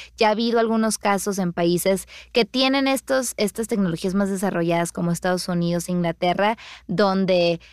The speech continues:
el, el sistema confunde a personas, especialmente personas que no son blancas,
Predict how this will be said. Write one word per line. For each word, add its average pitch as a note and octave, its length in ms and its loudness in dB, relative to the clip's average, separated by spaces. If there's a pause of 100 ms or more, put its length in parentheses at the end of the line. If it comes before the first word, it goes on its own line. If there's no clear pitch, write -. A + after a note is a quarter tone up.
(260)
el, F#3 340 2
el G3 180 2
sistema A#3+ 540 0
confunde B3 640 2
a A#3+ 60 0
personas, A3 640 0
especialmente A3+ 720 -2
personas G3 560 -2
que - 80 -8
no F3 160 -2
son G3 240 0
blancas, F#3 580 0